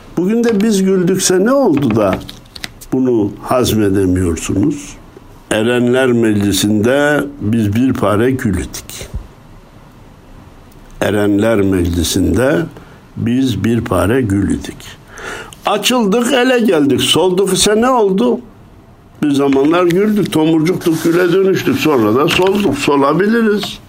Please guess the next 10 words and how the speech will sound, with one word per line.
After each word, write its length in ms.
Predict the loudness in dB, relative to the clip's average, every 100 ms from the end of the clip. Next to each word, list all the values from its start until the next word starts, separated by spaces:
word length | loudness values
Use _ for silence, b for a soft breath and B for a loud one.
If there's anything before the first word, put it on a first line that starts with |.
| -20 -20 B B B B B -12 -4
Gayet 420 | 0 0 0 0
normal. 460 | 2 2 2 0 -2 -10 -20 -20 -20 -20 -20 -20 B B B B -4
Bundan 360 | -2 0 2
dolayı 640 | 2 2 4 4 2 2 -2 -10 -20 -6
bizi 240 | -2 0
kınamayın. 560 | 0 0 2 2 0 -4 -10 -20 -20 -20 -20 -20 -20 -20 B B B B B B B B B -4
Danişmentle 1200 | -2 0 0 0 0 0 0 0 0 0 0 2 0
alimin 1200 | 0 0 2 2 2 2 2 2 2 2 0 0 0
medresede 960 | 2 2 2 0 2 0 2 2 2
bulduğun, 840 | 2 2 2 2 2 2 2 -2